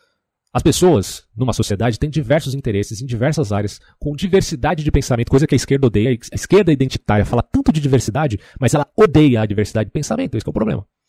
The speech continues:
Só que o comunista, ele acaba reduzindo tudo à política e à economia, como a gente acabou de ver aqui, no materialismo histórico e dialético.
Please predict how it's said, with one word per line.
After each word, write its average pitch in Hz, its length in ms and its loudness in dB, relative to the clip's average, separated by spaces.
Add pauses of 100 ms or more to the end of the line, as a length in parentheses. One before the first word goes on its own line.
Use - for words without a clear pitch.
(500)
Só 202 120 0
que - 60 -4
o - 20 -20
comunista, 208 560 0
ele 127 120 -2
acaba 139 220 0
reduzindo 156 280 0
tudo 180 160 0
à - 20 0
política 147 340 0
e - 20 0
à - 20 -4
economia, 170 280 2
como 131 100 -2
a 123 40 -2
gente 120 100 -8
acabou 131 180 0
de 135 60 0
ver 107 100 -2
aqui, 123 240 -8 (680)
no 104 60 -6
materialismo 107 360 -4
histórico 101 360 -6 (1200)
e - 80 -4
dialético. 92 440 -2